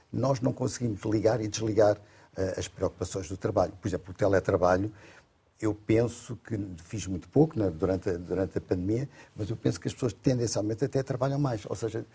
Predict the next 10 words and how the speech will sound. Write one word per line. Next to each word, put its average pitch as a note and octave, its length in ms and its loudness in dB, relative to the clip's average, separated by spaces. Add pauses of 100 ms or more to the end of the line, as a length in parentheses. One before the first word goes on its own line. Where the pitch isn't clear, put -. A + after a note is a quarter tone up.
(320)
têm B2+ 180 2
mais A#2+ 320 0
dificuldade A2 840 0
de A#2 180 -2
se A2 380 0 (320)
desviar G#2+ 680 4 (380)
do G#2 160 -4
foco G2 400 2
do G2+ 100 -2
trabalho, G2+ 560 4